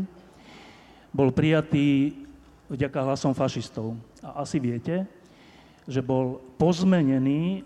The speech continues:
rasovým spôsobom v neprospech Rómov tak, aby tí fašisti za to hlasovali.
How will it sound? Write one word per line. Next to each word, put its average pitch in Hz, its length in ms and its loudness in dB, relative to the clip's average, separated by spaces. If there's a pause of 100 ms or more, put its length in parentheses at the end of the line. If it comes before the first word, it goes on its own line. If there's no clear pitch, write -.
(360)
rasovým 151 720 4
spôsobom 139 920 0
v 143 220 -2
neprospech 151 580 -4
Rómov 123 840 0 (1400)
tak, 139 320 -6 (400)
aby 143 240 -2
tí - 160 -4
fašisti 156 480 -4
za 135 160 -2
to 131 160 2
hlasovali. 113 560 -6